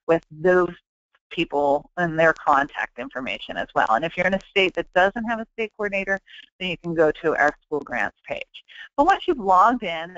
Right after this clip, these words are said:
it's gonna take you to a home page. Oh, I'm just gonna take, go back a second, I'm sorry. Um, so if you register, you're gonna enter in your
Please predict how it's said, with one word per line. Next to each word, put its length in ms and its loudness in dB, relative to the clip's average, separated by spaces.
it's 160 -16
gonna 160 -6
take 320 -8
you 120 -10
to 80 -6
a 180 -4
home 340 -6
page. 360 -12
Oh, 100 -2
I'm 120 0
just 160 -18
gonna 120 -2
take, 260 -2
go 140 2
back 240 2
a 100 -8
second, 260 -4
I'm 100 -4
sorry. 160 0
Um, 280 0
so 80 0
if 200 -6
you 120 -2
register, 480 -4
you're 120 -8
gonna 220 -4
enter 360 -10
in 200 -8
your 260 -6